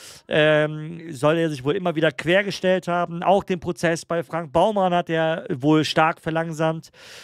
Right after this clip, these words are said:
Werder hat alles von sich gewichen oder von Hubertus gewichen. Und daraufhin hat die Deichstube nochmal ein Statement gemacht und hat gesagt, die bleiben bei ihren Aussagen, haben das Ganze dann nochmal erklärt,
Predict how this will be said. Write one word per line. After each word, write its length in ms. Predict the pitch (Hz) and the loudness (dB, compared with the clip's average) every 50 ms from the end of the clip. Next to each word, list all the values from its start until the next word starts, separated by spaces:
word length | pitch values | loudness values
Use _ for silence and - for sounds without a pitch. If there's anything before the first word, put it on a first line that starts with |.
| - - - | -20 -18 -10
Werder 320 | - 123 135 160 175 185 185 | -2 2 2 4 4 4 2
hat 140 | 180 180 - | 0 -2 -4
alles 260 | 160 180 190 175 - | -4 -4 -4 -6 -6
von 440 | - - 170 196 214 302 285 254 214 | -6 -4 -2 -2 -2 -4 -8 -14 -8
sich 280 | 151 151 208 196 - - | -2 -2 0 0 -2 -2
gewichen 340 | 202 202 180 226 185 - 180 | -4 -2 -2 -2 0 2 2
oder 180 | 170 165 151 | 4 4 4
von 320 | - - - 165 165 170 147 | 2 2 0 0 0 0 -2
Hubertus 540 | 139 139 131 160 202 240 - 233 185 - - | -4 0 2 2 2 2 0 -6 -10 -12 -10
gewichen. 540 | 185 190 214 185 160 190 208 208 220 202 - _ _ _ _ _ _ _ _ _ _ _ - _ | -8 -8 -8 -8 -8 -10 -10 -10 -12 -12 -14 _ _ _ _ _ _ _ _ _ _ _ -20 _
Und 320 | - - - 165 131 113 - | -6 -2 0 0 0 0 0
daraufhin 800 | 151 156 170 180 185 151 185 196 190 - - 175 190 190 208 151 | 0 0 0 -2 -2 0 2 0 0 0 -2 -4 -4 -4 -4 -6
hat 160 | 151 - - | -8 -8 -10
die 100 | 156 135 | -8 -4
Deichstube 460 | 160 160 185 156 - - 180 160 151 139 | -2 -2 -2 -4 -6 -10 -10 -8 -8 -8
nochmal 580 | 139 151 202 302 285 - 139 135 135 123 135 | -6 -2 0 0 0 0 -4 -6 -6 -6 -6
ein 160 | 127 123 120 | -6 -8 -12
Statement 440 | - - 131 120 131 - 127 120 117 | -10 -8 -6 -6 -6 -6 -8 -8 -8
gemacht 300 | 117 120 131 151 160 - | -4 0 0 0 0 0
und 80 | 165 165 | -2 -4
hat 100 | 151 - | -4 -4
gesagt, 320 | - 139 139 147 151 117 | -2 0 2 2 2 0
die 80 | 123 120 | -4 -6
bleiben 520 | 110 131 160 220 247 233 160 117 101 90 - _ _ _ _ _ _ _ _ | -2 0 2 2 2 0 -4 -8 -12 -16 -18 _ _ _ _ _ _ _ _
bei 140 | - 139 143 | -2 0 0
ihren 260 | 151 139 139 131 123 | 0 0 -4 -4 -2
Aussagen, 760 | 139 135 143 156 131 - 160 151 156 160 156 170 175 185 - - | 0 0 0 0 -2 -2 0 0 0 0 -2 -6 -12 -12 -12 -8
haben 240 | 120 135 151 170 | -4 -2 -2 0
das 160 | 175 160 - - | 0 -2 0 0
Ganze 240 | 170 180 156 165 | 0 0 0 -2
dann 120 | 165 170 160 | -2 -2 -2
nochmal 200 | 165 160 175 170 | -2 -2 -2 -2
erklärt, 640 | 143 135 131 - - 156 185 202 208 220 220 - - | -2 -4 -6 -6 -2 2 4 4 4 2 0 -4 -12